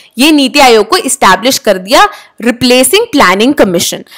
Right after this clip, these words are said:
ठीक है? ये एक पॉलिसी थिंक टैंक है जो कि basically कोऑपरेटिव फेडरलिज्म, अ, के मॉडल पे काम करने की कोशिश करता है, ठीक है?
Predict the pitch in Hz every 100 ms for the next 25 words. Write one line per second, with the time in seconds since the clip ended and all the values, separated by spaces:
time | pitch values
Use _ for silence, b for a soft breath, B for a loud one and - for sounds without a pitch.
0 | B 339 349 415 285 339 370 311 247 277
1 | 302 392 381 320 294 302 302 294 339 349
2 | 262 277 254 311 247 247 294 320 339 285
3 | 220 214 269 262 311 - 226 226 240 226
4 | 254 247 _ 233 233 233 233 277 214 220
5 | 240 277 247 208 220 220 226 226 - 190
6 | 190 214 - 175 180 214 269 403 B B
7 | B - 294 392